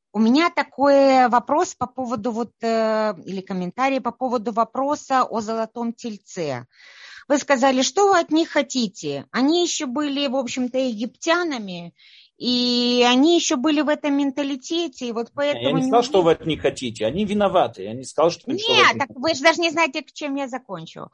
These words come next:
Speaker 2: А.
Speaker 1: А мой, э, такой закрут совершенно в другом, то его-то сделали вообще не они. Они попросили кого?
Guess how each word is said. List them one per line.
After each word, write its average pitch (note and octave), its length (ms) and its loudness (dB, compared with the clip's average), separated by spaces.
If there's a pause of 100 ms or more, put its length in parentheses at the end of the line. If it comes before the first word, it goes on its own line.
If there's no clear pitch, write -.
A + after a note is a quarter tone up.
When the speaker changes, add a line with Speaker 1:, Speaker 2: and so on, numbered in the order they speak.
(340)
Speaker 2:
А. B3+ 540 6
Speaker 1:
А - 180 -4
мой, D#4 300 8 (280)
э, G#3 360 2 (100)
такой G3 680 -6 (160)
закрут C4 580 0
совершенно C4+ 420 -2
в B3 60 -6
другом, A#3 480 -4 (140)
то B3+ 260 -2 (160)
его-то A#3+ 800 -2
сделали F3+ 720 -6
вообще A3 520 -4
не D#4+ 180 0
они. D4+ 640 -2 (260)
Они C4+ 260 0
попросили D#4 680 -4
кого? C4 680 -2